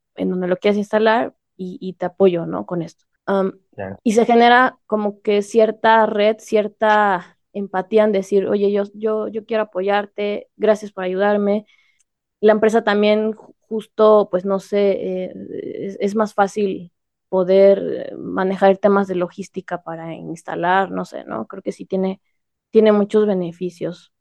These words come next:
Speaker 1: en, en, en esa parte.
Speaker 2: Sí, sí, claro. Digo, va de la mano que, que nos estamos electrificando también poco a poco de todo, ¿no?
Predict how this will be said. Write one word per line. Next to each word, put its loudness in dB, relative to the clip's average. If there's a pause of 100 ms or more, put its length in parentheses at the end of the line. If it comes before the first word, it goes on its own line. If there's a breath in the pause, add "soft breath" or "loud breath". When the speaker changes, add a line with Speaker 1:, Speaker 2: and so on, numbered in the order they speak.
(280)
Speaker 1:
en, -8
en, -4
en -2
esa -6
parte. -6 (500)
Speaker 2:
Sí, -8
sí, -12
claro. -2 (320)
Digo, 4
va 8
de 8
la 4
mano -2
que, -4
que -4
nos -4
estamos -4
electrificando -2
también -2 (100)
poco 0
a -4
poco -2
de -10
todo, 2
¿no? 0